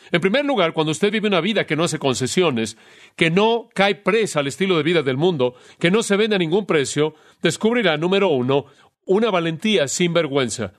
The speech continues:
Una valentía sin vergüenza. En segundo lugar, vimos la última vez que una vida sin concesiones no solo tiene una valentía sin vergüenza, sino que en segundo lugar un estándar fuera de lo común. Un estándar fuera de lo común. Y en tercer lugar,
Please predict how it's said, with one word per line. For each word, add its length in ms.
Una 180
valentía 460
sin 240
vergüenza. 560
En 80
segundo 320
lugar, 320
vimos 180
la 80
última 280
vez 340
que 140
una 180
vida 240
sin 160
concesiones 580
no 120
solo 200
tiene 180
una 100
valentía 420
sin 160
vergüenza, 640
sino 220
que 80
en 60
segundo 320
lugar 220
un 100
estándar 560
fuera 240
de 80
lo 100
común. 400
Un 160
estándar 460
fuera 200
de 60
lo 140
común. 400
Y 60
en 80
tercer 300
lugar, 400